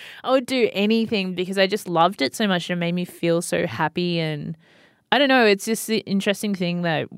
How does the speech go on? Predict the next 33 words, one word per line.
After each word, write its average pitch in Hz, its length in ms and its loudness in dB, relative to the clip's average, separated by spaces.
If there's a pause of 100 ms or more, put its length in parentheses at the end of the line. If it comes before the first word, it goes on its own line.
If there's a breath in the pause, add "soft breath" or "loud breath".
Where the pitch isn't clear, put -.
(160)
like, 175 260 2
when 180 160 2
I 175 240 6
played 170 260 0
classical 175 300 0
music, 196 260 2
I - 20 4
was 175 140 0
always 175 180 4
in, 165 100 0
like, 160 220 -2
a 156 240 0 (320 soft breath)
seventy-two 175 680 0
piece 160 200 0
orchestra. 160 500 0
And 165 160 -4
so 165 140 4
it's 165 120 -2
like 160 160 -2
you 180 140 -2
work, 190 480 2 (280)
you 185 140 -6
function 196 840 0
as 180 180 -4
one 165 540 -2
kind 165 220 -2
of 156 200 -6 (300)
small 190 300 4
part 170 340 4
in 160 140 -4
a 156 120 0
larger 156 360 2
thing. 170 400 -4